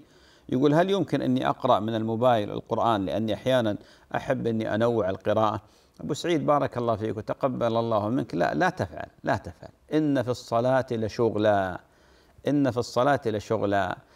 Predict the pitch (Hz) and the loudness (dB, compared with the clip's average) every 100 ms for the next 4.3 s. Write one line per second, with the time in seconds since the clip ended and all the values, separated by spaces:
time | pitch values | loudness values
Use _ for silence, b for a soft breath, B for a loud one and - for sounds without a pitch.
0 | b b - - 151 165 160 135 123 - | b b -20 0 4 6 4 0 -8 -10
1 | - 165 120 120 120 110 120 110 110 113 | -4 0 2 0 0 -2 -2 0 2 2
2 | 90 78 - _ _ _ _ 131 117 156 | 0 -12 -16 _ _ _ _ -14 -4 0
3 | 139 120 117 107 120 107 104 113 117 - | 0 0 -4 -4 -2 -2 -2 -4 -4 -4
4 | 113 104 | -2 0